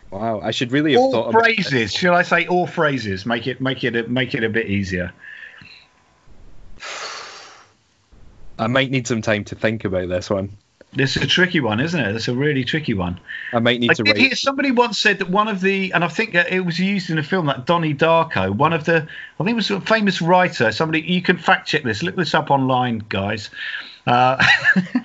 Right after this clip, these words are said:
Speaker 2: God,
Speaker 1: Stop, that's
Speaker 2: talking
Speaker 1: gonna
Speaker 2: about?
Speaker 1: becoming your catchphrase.
Speaker 2: Right, there's a, there's a, uh, w-, there's a famous writer, he came up with a phrase which was,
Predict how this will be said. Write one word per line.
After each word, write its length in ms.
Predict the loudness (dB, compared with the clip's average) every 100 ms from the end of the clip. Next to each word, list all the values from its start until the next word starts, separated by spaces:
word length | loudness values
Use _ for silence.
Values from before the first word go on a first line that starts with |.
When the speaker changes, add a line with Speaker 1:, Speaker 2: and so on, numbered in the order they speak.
| -2 -4 -6 _
Speaker 2:
God, 120 | -4 0
Speaker 1:
Stop, 380 | 4 6 6 4
that's 280 | 2 2
Speaker 2:
talking 140 | 0 0
Speaker 1:
gonna 140 | 0
Speaker 2:
about? 200 | -2 -4
Speaker 1:
becoming 420 | -4 0 2 2 0
your 160 | -4
catchphrase. 840 | 0 0 0 -4 -4 -2 -4 -4 4
Speaker 2:
Right, 320 | 4 4 0
there's 260 | 4 4 6
a, 100 | 2 0
there's 260 | 0 2
a, 200 | 2 0 -4 -4
uh, 220 | -2 -4 -8 -18 -12
w-, 240 | -4 -2 0
there's 180 | 0
a 100 | -2 -4 2
famous 340 | 2 2 0
writer, 320 | 4 4 4
he 80 | -2
came 220 | 0 -2
up 100 | -2
with 140 | -4 -4
a 40 |
phrase 380 | 0 0 0 -2
which 340 | -4 -4 -4
was, 400 | -2 0 0 -4